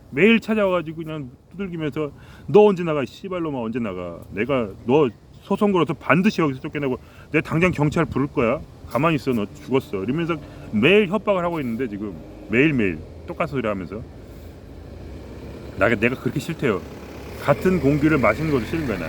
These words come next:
네. 집에서 이 같은 공기를 마시는 것조차 싫은 거죠, 이제.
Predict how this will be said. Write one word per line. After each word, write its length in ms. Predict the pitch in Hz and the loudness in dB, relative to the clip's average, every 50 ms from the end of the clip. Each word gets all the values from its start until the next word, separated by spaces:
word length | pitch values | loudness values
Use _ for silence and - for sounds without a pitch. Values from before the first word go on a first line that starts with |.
| 82 85 85 | -6 -6 -6
네. 220 | 85 87 87 87 85 85 87 - - - 87 - - - - - - - - - - - - - - - | -6 -4 -4 -4 -6 -6 -8 -8 -8 -8 -8 -8 -8 -8 -8 -8 -8 -6 -6 -6 -6 -6 -6 -6 -6 -4
집에서 580 | - - 127 123 127 127 - - 170 147 104 85 - - - - - - - - - - - - | -2 0 4 4 4 4 4 4 2 2 2 2 -2 -4 -6 -8 -8 -8 -8 -8 -8 -8 -6 -6
이 40 | |
같은 400 | - - - 135 135 - - 185 | -6 -2 0 0 0 0 0 -2
공기를 420 | 170 123 135 139 139 139 151 151 143 | 2 2 2 2 4 2 2 2 4
마시는 460 | 120 101 98 - - 156 156 156 147 | 4 2 2 0 0 -2 -2 -2 -2
것조차 320 | 113 113 104 - - - | -2 -2 -4 -4 -6 -8
싫은 280 | 113 - - 180 170 131 | -6 -4 -4 -4 -4 -4
거죠, 180 | 98 80 78 76 | -6 -6 -8 -8
이제. 80 | 73 | -10